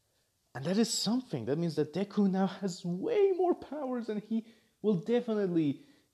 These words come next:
be in top conten-, contender for number one hero for sure. We know that he will be number one hero, but now there is no question. He will be that. Aside from the superpowers that he has,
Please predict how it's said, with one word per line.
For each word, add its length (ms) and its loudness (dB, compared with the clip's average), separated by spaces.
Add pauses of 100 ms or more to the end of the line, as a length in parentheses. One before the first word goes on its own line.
(140)
be 340 0
in 180 -2 (380)
top 240 6
conten-, 460 4
contender 540 2 (380)
for 500 4 (200)
number 320 4
one 180 2
hero 320 4
for 180 -4
sure. 400 0
We 120 2
know 220 0
that 140 2
he 120 -2
will 180 2
be 100 0
number 260 0
one 160 0
hero, 240 0
but 160 -2
now 180 -2
there 220 -2
is 120 -6
no 80 -6
question. 680 -6
He 200 -4
will 300 2
be 180 -4
that. 400 -6 (320)
Aside 280 -4
from 140 0
the 80 -2
superpowers 880 -4
that 120 -2
he 140 -2
has, 320 -2